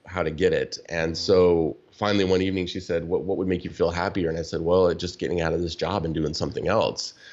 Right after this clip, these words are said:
But I, I haven't quite figured that out yet. I had been pursuing different things, trying out real estate investing, and,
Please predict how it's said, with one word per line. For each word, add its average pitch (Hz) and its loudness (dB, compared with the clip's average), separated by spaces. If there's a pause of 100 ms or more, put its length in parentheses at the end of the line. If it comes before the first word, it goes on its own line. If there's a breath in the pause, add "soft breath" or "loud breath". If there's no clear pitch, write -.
(240 loud breath)
But 90 2
I, 80 2
I 82 -6
haven't 87 0
quite 92 0
figured 90 -2
that 85 0
out 120 2
yet. 85 0
I 85 -4
had 113 -2
been 104 -2
pursuing 110 -2
different 101 -4
things, 107 -4
trying 92 2
out 82 0
real 98 2
estate 95 0
investing, 95 2
and, 82 0